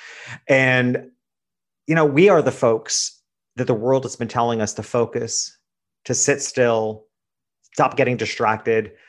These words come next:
We're the folks that, you know, we go into business, people said, "You can only be successful if you pick a niche."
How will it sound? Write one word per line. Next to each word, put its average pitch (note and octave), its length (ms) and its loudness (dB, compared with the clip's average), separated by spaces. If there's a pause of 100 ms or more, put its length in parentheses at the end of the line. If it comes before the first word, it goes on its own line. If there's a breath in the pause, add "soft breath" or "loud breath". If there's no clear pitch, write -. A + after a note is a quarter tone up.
(340 soft breath)
We're D3+ 300 4
the E3 100 2
folks C3 300 2
that, B2+ 200 4
you B2+ 60 4
know, A2 40 4
we B2 60 4
go C3 140 6
into B2 140 4
business, A#2+ 400 0
people A2+ 220 -6
said, A2+ 160 -4
"You G2 60 -12
can A2+ 80 -4
only C3 120 -2
be E3 100 -2
successful - 580 -2
if A2+ 80 -2
you C3 100 -2
pick D3 240 -2
a D3 40 2
niche." F3+ 560 0